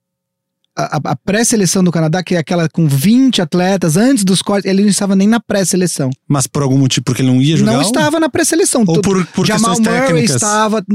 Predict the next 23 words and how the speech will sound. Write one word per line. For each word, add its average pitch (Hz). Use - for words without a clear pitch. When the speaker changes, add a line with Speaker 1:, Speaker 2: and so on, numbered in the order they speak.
Speaker 1:
todo 381
mundo, 294
todos 311
os -
canadenses, 226
Tristan 226
Thompson 226
tava, 202
todo 226
mundo 262
tava 262
lá. 247
Ele 208
não 233
estava 226
nem 214
na 240
pré-seleção 233
do, 202
da, 165
da, 135
do 131
Canadá. 151